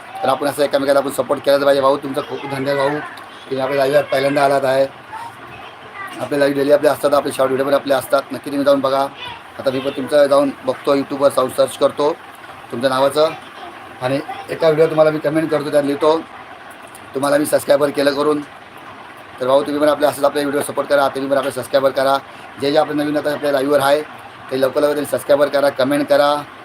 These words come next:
आणि आपले व्हिडिओ बघा, आपले व्हिडिओ बघा, छान छान व्हिडिओ आपले आहे. तर तुम्हाला आपले व्हिडिओ हसण्यासारखे आपले व्हिडिओ आपले असतातच. तर, अ, बघा, मी स्टँड लावत होतो, पण तो बघा, मी स्टँडवर ब-, अ, स्टँड रेडी पण केलेला लाईव्हसाठी.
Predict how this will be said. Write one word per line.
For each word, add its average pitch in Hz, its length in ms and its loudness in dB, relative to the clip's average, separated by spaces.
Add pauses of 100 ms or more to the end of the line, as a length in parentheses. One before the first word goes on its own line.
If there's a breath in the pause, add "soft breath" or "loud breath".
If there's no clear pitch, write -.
(720)
आणि 131 180 -2
आपले 135 260 0
व्हिडिओ 135 200 0
बघा, 143 160 0
आपले 139 180 -4
व्हिडिओ 139 180 -4
बघा, 139 180 -6
छान 127 220 -4
छान 139 80 -2
व्हिडिओ 135 200 -2
आपले 135 180 -2
आहे. 139 400 -2 (500)
तर 127 80 4
तुम्हाला 135 260 -2
आपले 139 140 -2
व्हिडिओ 139 200 0
हसण्यासारखे 135 420 -2
आपले 131 120 -2
व्हिडिओ 131 200 2
आपले 127 200 -2
असतातच. 135 420 2 (1000)
तर, 117 80 -8
अ, 120 520 -4
बघा, 135 100 -2
मी 143 160 -2
स्टँड 139 320 -2
लावत 139 260 2
होतो, 156 320 -2 (520)
पण 127 100 -4
तो 131 440 -2 (840)
बघा, 131 120 -2
मी 139 120 -4
स्टँडवर 139 400 -2
ब-, 143 120 -6
अ, 127 260 -6 (320)
स्टँड 135 260 -4
रेडी 139 140 -2
पण 151 160 -2
केलेला 147 260 0 (1080)
लाईव्हसाठी. 143 400 0